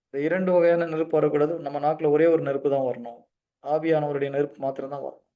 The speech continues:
இறை வார்த்தைக்கு முரண்பாடா பேசும்போது எந்த நெருப்பு வருது? நெருப்பு பாதாளத்துல இருந்து வருது. இந்த நெருப்பு உங்களுடைய வாழ்க்கை சக்கரத்தை முழுவதுமே அழித்து விடும்னு சொல்றார்.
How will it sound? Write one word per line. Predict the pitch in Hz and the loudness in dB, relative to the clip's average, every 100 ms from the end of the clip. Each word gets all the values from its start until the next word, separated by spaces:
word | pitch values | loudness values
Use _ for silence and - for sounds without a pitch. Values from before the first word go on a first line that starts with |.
| _ _ _ _ _ | _ _ _ _ _
இறை | - 202 | -2 2
வார்த்தைக்கு | 202 196 190 185 175 | 4 4 4 0 2
முரண்பாடா | 202 196 196 190 | 2 4 2 4
பேசும்போது | 180 180 180 | 0 0 0
எந்த | 175 | 0
நெருப்பு | 180 170 170 151 | 2 0 0 -2
வருது? | 139 147 196 233 - _ _ _ | 2 0 0 -6 -16 _ _ _
நெருப்பு | 147 180 180 | -6 -4 -6
பாதாளத்துல | 151 151 170 165 160 | 0 2 4 2 0
இருந்து | 151 160 | -4 0
வருது. | 139 120 - - _ _ _ _ _ | 0 -2 -6 -20 _ _ _ _ _
இந்த | _ 156 156 | _ -8 -2
நெருப்பு | 170 208 220 | 0 0 -2
உங்களுடைய | 190 170 156 | 0 2 4
வாழ்க்கை | 160 190 190 190 165 | 4 2 0 -4 0
சக்கரத்தை | 165 - 170 170 160 | 0 2 0 0 -2
முழுவதுமே | 156 170 165 156 165 | 0 2 2 0 -4
அழித்து | - 151 156 160 151 | -4 -4 -4 -2 -2
விடும்னு | 151 151 | -4 -8
சொல்றார். | - 104 87 | -10 -10 -12